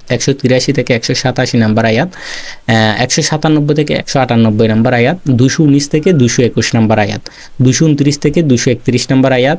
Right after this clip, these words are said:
দুইশো আটত্রিশ থেকে দুইশো ঊনচল্লিশ নম্বর আয়াত, দুইশো ষাট নম্বর আয়াত।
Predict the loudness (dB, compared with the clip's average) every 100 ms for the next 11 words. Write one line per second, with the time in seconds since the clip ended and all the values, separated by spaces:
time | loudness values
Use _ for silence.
0 | 0 0 0 0 -2 -4 0 0 0 -2
1 | 0 2 2 2 2 2 2 2 2 2
2 | 2 2 2 0 0 -4 -12 -12 -2 0
3 | 2 2 0 -2 -6 -4 -2 0 0 0
4 | -2 -8